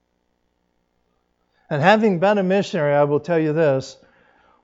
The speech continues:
<clears throat> your prayers are far, far more important than your money. Just saying. But why do you pray for them? And then thirdly,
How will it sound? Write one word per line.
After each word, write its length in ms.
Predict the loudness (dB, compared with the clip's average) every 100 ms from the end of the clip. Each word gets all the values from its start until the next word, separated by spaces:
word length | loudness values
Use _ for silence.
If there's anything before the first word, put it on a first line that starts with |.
| -12
<clears throat> 580 | -10 -4 -2 -2 -6 -4
your 180 | -2 -2
prayers 720 | -4 -2 2 4 4 2 -2
are 120 | -12
far, 440 | -10 -6 -4 -4
far 320 | -8 -4 -4 -2
more 240 | -2 -4
important 520 | -4 -6 -4 -2 -4
than 140 | -10 -8
your 100 | -8
money. 380 | -6 -8 -12 _ _ _ _ _ _ _ _ _ _ _ _ _ _ _ _ _
Just 200 | -16 -12
saying. 300 | -10 -10 -12 -20 _ _ _ _ _ _ _ _ _ _ _ _ _ _ -20 _ _ _ -10
But 100 | -8
why 140 | -6
do 60 | -6
you 80 |
pray 260 | -10 -12 -16 -18
for 80 | -20
them? 100 | -20 _ _ _ _ _ _ _ _ _ _ _ _ _ _ _ _ _ _ _ _ _ _ _
And 100 | -6
then 140 | -4 0
thirdly, 600 | 4 4 2 -2 -4